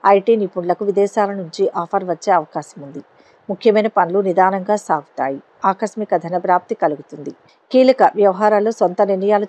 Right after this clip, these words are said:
చేయడం మంచిది. దూరపు బంధువుల నుంచి అరుదైన ఆహ్వానాలు అందుతాయి. వృత్తి, ఉద్యోగాల్లో మీ పనితీరుతో అందరినీ ఆకట్టుకుంటారు. వ్యాపారపరంగా ఆశించిన లాభాలు పొందుతారు. విదేశీయాన ప్రయత్నం సులభంగా నెరవేరుతుంది.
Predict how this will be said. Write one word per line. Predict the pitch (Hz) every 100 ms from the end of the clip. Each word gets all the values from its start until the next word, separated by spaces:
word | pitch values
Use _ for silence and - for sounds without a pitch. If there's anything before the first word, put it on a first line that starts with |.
| 196
చేయడం | 165 202
మంచిది. | 190 151 - 147 - _ _ _ -
దూరపు | 214 247 247 196
బంధువుల | 180 180 202 214
నుంచి | 202 175 226 233
అరుదైన | 196 185 208 214 -
ఆహ్వానాలు | 175 160 214 185 196 220
అందుతాయి. | 170 147 147 151 147 135 _ _ _ 208
వృత్తి, | 196 190 - 202 -
ఉద్యోగాల్లో | 196 175 190 180 165 202 -
మీ | 196
పనితీరుతో | 190 202 202 233 220 247 240 208
అందరినీ | 202 214 214 233 190
ఆకట్టుకుంటారు. | 170 156 151 - 151 151 147 139 _ _ _ -
వ్యాపారపరంగా | 202 190 208 208 202 196 196 220 -
ఆశించిన | 190 190 208 226 214
లాభాలు | 190 165 190 202
పొందుతారు. | 214 160 170 - 156 160 - _ _ _ 208
విదేశీయాన | 208 214 247 220 190
ప్రయత్నం | 196 185 160 214 208
సులభంగా | - 175 175 180 208
నెరవేరుతుంది. | 196 160 156 151 147 147 147